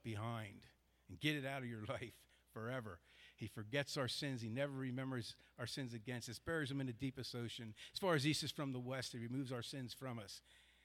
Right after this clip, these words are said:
Water baptism doesn't do that. He does that, but water baptism symbolizes it. Are you with me?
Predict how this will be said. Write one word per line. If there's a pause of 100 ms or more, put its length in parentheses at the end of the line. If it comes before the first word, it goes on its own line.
(640)
Water
baptism
doesn't
do
that.
He
does
that,
but
water
baptism
symbolizes
it. (520)
Are
you
with
me?